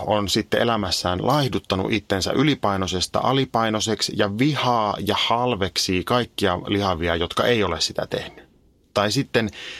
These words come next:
siinä on niinku mun mielestä samasta asiasta kysymys kuin semmoinen köyhistä oloista tuleva rikastunut ihminen, joka on ehdottomasti sitä mieltä, että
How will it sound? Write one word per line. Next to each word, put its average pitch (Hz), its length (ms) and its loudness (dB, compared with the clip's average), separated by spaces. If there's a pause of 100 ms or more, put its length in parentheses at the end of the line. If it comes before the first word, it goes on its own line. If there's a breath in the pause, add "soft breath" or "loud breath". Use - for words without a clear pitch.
(400 loud breath)
siinä 113 180 2
on 151 60 2
niinku 170 160 0
mun 156 160 4
mielestä 139 180 2
samasta 123 320 2
asiasta 101 240 -2
kysymys 104 340 0
kuin 98 100 -4
semmoinen 101 320 0
köyhistä 107 500 0
oloista 98 420 0
tuleva 95 320 0
rikastunut 107 600 0
ihminen, 98 380 0
joka 95 220 0
on 104 140 0
ehdottomasti 104 640 0
sitä 92 300 0
mieltä, 87 260 -2
että - 160 -6